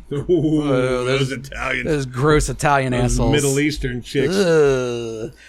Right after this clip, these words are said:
Speaker 2: But yeah, fuck you, hairy guy. And I, I, it doesn't matter if she does butt stuff or not. We're just impressed you're with a lady. Um, I still have yet to see proof. You know what I mean?
Speaker 1: Yeah, you, all you saw is Facebook picture. I think he gave her a kiss on the cheek once. Isn't that proof?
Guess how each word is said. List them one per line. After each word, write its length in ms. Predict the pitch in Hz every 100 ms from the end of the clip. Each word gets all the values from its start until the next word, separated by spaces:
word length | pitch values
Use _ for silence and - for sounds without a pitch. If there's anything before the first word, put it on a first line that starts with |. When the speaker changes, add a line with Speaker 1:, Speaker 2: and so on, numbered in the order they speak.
| -
Speaker 2:
But 100 | 311
yeah, 100 | 269
fuck 280 | - 349 -
you, 100 | 294
hairy 300 | 214 196 180
guy. 240 | 175 175
And 160 | 175 175
I, 140 | 180 202
I, 220 | 175 180
it 160 | - 226
doesn't 260 | 294 269 226
matter 200 | 214 220
if 60 |
she 100 | -
does 160 | 165 147
butt 280 | 110 139 -
stuff 240 | - 143
or 80 | 131
not. 180 | 123 131
We're 100 | 196
just 220 | 262 -
impressed 380 | 208 180 160 -
you're 100 | 147
with 140 | 139
a 20 | 135
lady. 360 | 127 127 127 - - - -
Um, 420 | 160 147 143 - - - _ -
I 60 |
still 240 | 185 302 233
have 100 | 160
yet 160 | 160 160
to 60 |
see 140 | 135 127
proof. 600 | - 226 226 208 - - _ _ _ _ _ _ _ -
You 80 | 220
know 60 |
what 100 | 214
I 40 | 202
mean? 380 | 208 208 202 -
Speaker 1:
Yeah, 260 | 131 120 123
you, 280 | 143 165 156
all 100 | 156
you 120 | 156
saw 180 | 151 143
is 100 | 135
Facebook 420 | 151 147 - 139
picture. 340 | - 135 123 165
I 100 | 151
think 60 | 160
he 140 | 190
gave 240 | 185 156 160
her 100 | 147
a 60 |
kiss 220 | 127 165 151
on 80 | 131
the 60 |
cheek 280 | 120 220 220
once. 260 | 131 131 175
Isn't 160 | 180
that 200 | 196 208
proof? 400 | - 170 196 -